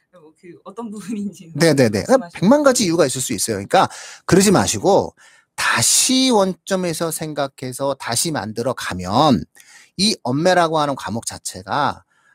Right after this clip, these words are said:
Speaker 2: 아, 그렇게 만들지 못할 영역이 아니라는 거예요. 네, 그래서 좋은 선생님을 새롭게 한번 모셔보고, 한번 또 한번 찾아보고,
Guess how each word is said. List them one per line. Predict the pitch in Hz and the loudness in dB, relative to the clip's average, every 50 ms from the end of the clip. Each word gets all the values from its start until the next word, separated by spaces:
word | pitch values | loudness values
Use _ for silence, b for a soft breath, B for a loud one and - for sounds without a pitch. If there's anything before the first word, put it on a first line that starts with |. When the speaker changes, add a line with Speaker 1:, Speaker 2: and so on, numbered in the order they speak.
| _ _ | _ _
Speaker 2:
아, | - 101 104 107 107 101 101 98 - - | -8 -6 -4 -4 -4 -4 -6 -8 -8 -8
그렇게 | - - 160 175 - - 175 | -4 0 0 0 0 0 -2
만들지 | 143 117 107 113 120 127 147 139 135 | -2 -2 -2 -4 -2 -2 -2 -4 -4
못할 | 110 95 117 - - - 160 143 | -6 -6 -8 -6 -2 -2 -2 -2
영역이 | 127 107 104 107 104 117 135 - | -2 -6 -8 -10 -10 -12 -14 -14
아니라는 | - - 135 170 226 254 240 185 139 101 87 | -10 -4 0 2 2 2 2 0 -2 -6 -10
거예요. | 87 82 85 _ _ _ _ _ _ _ _ _ _ _ _ _ _ _ _ _ _ _ _ _ _ - | -14 -20 -20 _ _ _ _ _ _ _ _ _ _ _ _ _ _ _ _ _ _ _ _ _ _ -8
네, | 107 104 95 92 90 - | -8 -6 -6 -8 -8 -6
그래서 | - 131 123 113 165 175 160 110 - b b b b b b _ | -4 -4 -2 0 2 2 2 2 0 b b b b b b _
좋은 | - 147 156 175 | -2 0 0 0
선생님을 | 165 165 160 160 151 147 139 131 | 0 -2 -2 -2 -2 -2 -2 -2
새롭게 | 123 - 139 147 135 - 139 | -2 -2 -4 -6 -6 -6 -6
한번 | 127 120 110 113 110 113 107 - - - - | -4 -4 -4 -4 -6 -6 -6 -8 -10 -12 -8
모셔보고, | 113 113 107 135 120 117 107 98 104 101 110 127 151 180 160 | -6 0 0 0 0 0 -4 -6 -6 -8 -8 -8 -8 -10 -14
한번 | _ - 156 151 151 143 143 | _ -10 -8 -8 -8 -8 -4
또 | 151 143 | -4 -4
한번 | 131 143 156 147 151 143 | -2 -2 -2 -2 -2 -2
찾아보고, | - - 190 208 202 190 180 170 175 202 208 220 226 | 0 0 0 2 2 2 2 0 2 2 2 2 2